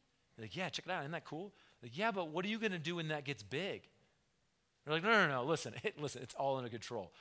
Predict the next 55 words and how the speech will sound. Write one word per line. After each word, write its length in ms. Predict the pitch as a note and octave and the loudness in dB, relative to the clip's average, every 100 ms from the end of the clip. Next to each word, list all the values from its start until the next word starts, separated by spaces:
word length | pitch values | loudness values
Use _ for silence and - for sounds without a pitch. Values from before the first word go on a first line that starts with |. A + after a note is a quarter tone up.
| - | 0
Look, 200 | D#3+ C3+ - - | 4 4 0 4
Boo 120 | G3 | 6
Boo, 200 | E3 B2+ - | 6 2 4
come 140 | G3+ | 6
here, 100 | F3+ | 6
Boo 120 | C#3 | 4
Boo. 180 | C3 B2+ - | 0 -2 -4
Sit, 320 | - - D3 A#2 | -4 4 4 2
Boo 120 | A2 | -4
Boo." 140 | A#2+ - - - _ _ _ _ - | -6 -12 -20 -20 _ _ _ _ -4
They're 100 | C3 | -4
like, 120 | - | 2
"See, 220 | F#3+ G3+ | 2 2
I'm 100 | F3 | 4
totally 240 | F#3 E3+ | 6 6
in 40 | C#3 | 4
control. 280 | - B2+ G#2 | 0 -2 -2
See, 160 | E3 | -4
it 100 | D3+ | -2
sits, 340 | - E3+ D#3+ D#3 | 2 2 2 2
whatever." 260 | D#3 D#3 | 2 2
And 80 | C3+ | 0
he's 40 | |
like, 120 | A#2+ A#2+ | -2 0
"That's 180 | D3 | -2
fine." 480 | - F3 F#3+ C3 A#2 - - - - - _ _ - | 0 4 4 4 0 -10 -20 -20 -20 -20 _ _ -6
Until 240 | B2+ C#3 | -2 0
one 200 | C3 C#3 | 2 2
day, 160 | C3 B2+ | 2 0
Boo 140 | B2 | 0
Boo 120 | A#2 | -4
wants 200 | A2 G#2 | -4 -4
to 40 | F#2+ | -2
slap 220 | A2+ G2+ | -2 -2
your 200 | - G2 | -6 -8
face 140 | F2 D#2 | -8 -14
off 160 | - - _ _ _ _ _ | -16 -20 _ _ _ _ _
and 100 | A2+ | -8
eat 260 | C#3+ C3+ G2+ | -6 -4 -6
you. 80 | F2+ _ _ _ _ _ _ _ _ - B2+ | -10 _ _ _ _ _ _ _ _ -10 -6
And 140 | C#3+ | 2
that's 280 | D3 C#3+ - | 4 4 2
the 140 | F3 | -2
way 300 | D3 C3+ C3 | 2 2 2
it 120 | B2 C3+ | 0 -2
is 240 | A#2+ G2 | -6 -6
with 140 | G#2 | -6
sin. 300 | - A#2 G2+ F#2+ | -4 -4 -4 2
James 360 | B2+ D#3+ B2 | 4 4 0
one 320 | B2+ C#3 C#3+ | 0 4 6
actually 300 | B2 A#2+ A#2+ | 4 2 -2
says 240 | - C3 A#2 | 0 2 2
it 80 | A#2+ | 0
very 220 | A#2 A2 | 0 2
well. 260 | G#2+ F#2 | 0 -2